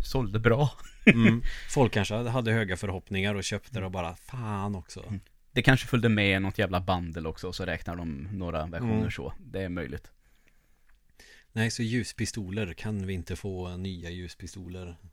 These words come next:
Speaker 1: Ja. Revive.
Speaker 2: Ja, så kan man väl släppa någon compilation med alla House of the Dead och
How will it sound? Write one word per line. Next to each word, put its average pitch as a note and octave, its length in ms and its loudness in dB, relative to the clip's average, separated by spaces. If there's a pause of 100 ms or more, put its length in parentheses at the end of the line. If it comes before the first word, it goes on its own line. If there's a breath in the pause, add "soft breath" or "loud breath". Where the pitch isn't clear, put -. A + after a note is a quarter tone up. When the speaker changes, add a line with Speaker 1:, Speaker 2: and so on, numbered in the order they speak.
Speaker 1:
Ja. F#2 180 -12 (840)
Revive. E2 640 -2 (260)
Speaker 2:
Ja, A2+ 420 0
så - 140 -8
kan B2+ 160 0
man A2+ 160 2
väl G2+ 260 0
släppa G#2+ 600 -2
någon A#2+ 160 -2
compilation G#2+ 680 -2
med F#2 100 -4
alla F2+ 300 -2
House E2 180 -10
of F2 60 -8
the F2 60 -6
Dead E2 300 -6
och E2 480 -8